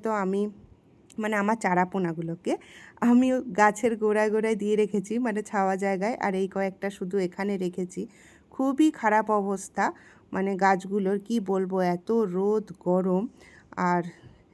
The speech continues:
এই দেখো, তোমাদেরকে দেখাই, ওই যে দূরে আমি ছাওয়ার মধ্যে দেখো, ওখানে আমি গাছগুলো সব রেখেছি, তা না হলে গাছগুলো না নষ্ট হয়ে যাচ্ছিল এত রোদে।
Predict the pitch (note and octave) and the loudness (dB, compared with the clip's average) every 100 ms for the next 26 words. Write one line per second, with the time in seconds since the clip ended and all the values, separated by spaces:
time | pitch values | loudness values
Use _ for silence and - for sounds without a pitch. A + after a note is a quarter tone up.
0 | _ - F#3+ F#3+ F3+ E3+ - A#3+ B3 F#3+ | _ -8 -4 -2 -2 -6 -6 -6 -4 -6
1 | F#3 F#3 F3+ F#3 E3+ - B3+ E4+ - D4 | -4 -6 -6 -6 -6 -4 -4 -4 -2 -2
2 | C4+ - E3+ - _ _ - F#3+ G#3 A3 | -2 -4 -8 -8 _ _ -8 -2 2 2
3 | G#3+ G3 B3+ - G3 F#3+ G3 G3+ G3 F#3+ | 2 0 -4 -2 2 4 2 0 -2 -4
4 | G3+ F#3 F3+ C#4+ G4+ F#3 G3 F#3+ F#3+ G3 | -2 -2 -2 -2 -4 -6 -6 -2 -2 0
5 | F3+ E3 F3 F#3 F#3 F#3+ F3+ F3 F3 G3+ | 0 0 -2 -2 0 -2 0 0 0 -4
6 | F#3+ F#3 A#3 - - _ - C4 B3+ C4+ | -4 -8 -8 -16 -20 _ 2 4 4 2
7 | C#4+ C#4 A3+ G#3 G#3+ A#3+ C4 B3+ B3+ G#3 | 2 0 2 0 2 0 2 2 2 0
8 | G3+ B3 G#3+ G3 F#3 F#3 - F#3+ F#3+ F#3 | -2 -2 0 2 0 0 0 2 2 0
9 | A#3+ A#3 F#3 F3+ F3 | 2 2 2 2 2